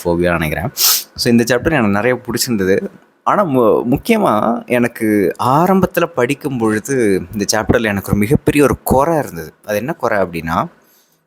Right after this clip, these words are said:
இவ்வளோ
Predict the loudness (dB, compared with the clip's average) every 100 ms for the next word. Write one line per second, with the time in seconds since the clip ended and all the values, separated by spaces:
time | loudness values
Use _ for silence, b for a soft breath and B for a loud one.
0 | _ _ _ _ _ _ _ _ _ _
1 | _ _ _ _ _ _ 2 4 6 4
2 | 4